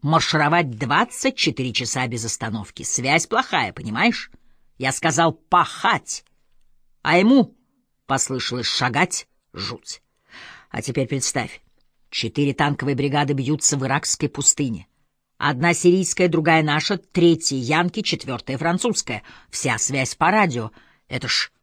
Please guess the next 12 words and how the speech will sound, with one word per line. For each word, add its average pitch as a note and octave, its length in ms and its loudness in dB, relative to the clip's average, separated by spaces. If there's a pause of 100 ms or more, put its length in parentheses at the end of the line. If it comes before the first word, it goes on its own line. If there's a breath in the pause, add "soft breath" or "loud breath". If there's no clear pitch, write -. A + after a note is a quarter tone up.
башня, E3 560 0 (340)
мать E3 380 0
её, D3 240 0 (180)
вавилонская, D#3 680 0
ты - 120 -12
понял? G#3 400 2 (240)
Нет, - 420 -8 (180)
не - 160 -6
пойдёт. B2 480 -6 (340)
Никак - 400 2
не - 80 -14
пойдёт. - 500 -16